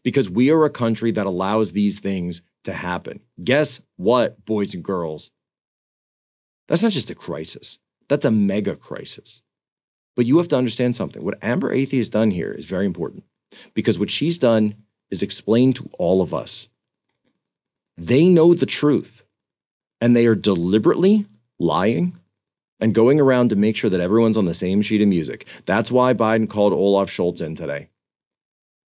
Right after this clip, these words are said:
That was a superior calling a junior. Called him in over the weekend.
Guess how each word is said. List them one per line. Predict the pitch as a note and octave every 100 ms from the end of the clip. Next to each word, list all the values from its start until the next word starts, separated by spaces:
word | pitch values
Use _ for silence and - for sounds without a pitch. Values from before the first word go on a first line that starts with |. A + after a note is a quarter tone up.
| _ _ _ _ _ _ _ _ - _ -
That | A2+
was | A2+
a | F2+
superior | - F2+ - A2 A2+ A2 A2 G#2+ A2 -
calling | F#2 F#2 G2
a | F#2
junior. | E2 E2+ D2 B1 - _ _ _ _
Called | - G2
him | F#2
in |
over | E2+ D2+
the |
weekend. | D2 D2 - -